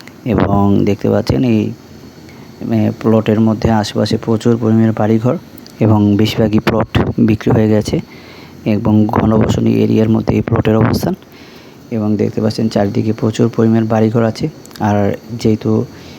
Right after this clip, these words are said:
এটি একবার মুন্সি-, মুন্সিহাটের পাশেই এই এলাকাটি এবং একেবারে মুন্সিগঞ্জ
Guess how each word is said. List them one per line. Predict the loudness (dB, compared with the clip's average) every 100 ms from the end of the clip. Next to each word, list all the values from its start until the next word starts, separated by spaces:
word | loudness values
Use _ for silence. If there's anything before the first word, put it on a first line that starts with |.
| -10 -4
এটি | 0 0
একবার | 0 0 0
মুন্সি-, | 0 0 -2 -2
মুন্সিহাটের | -2 0 0 0 2 0
পাশেই | -2 -2 0 0 0 -2 -10 -2
এই | 0
এলাকাটি | 2 2 0 0 -2 -2 -12 -20 -20 -20 -20 -20 -6
এবং | -2 0 2 2
একেবারে | 0 0 2 2 2 2 0 0
মুন্সিগঞ্জ | 0 2 -2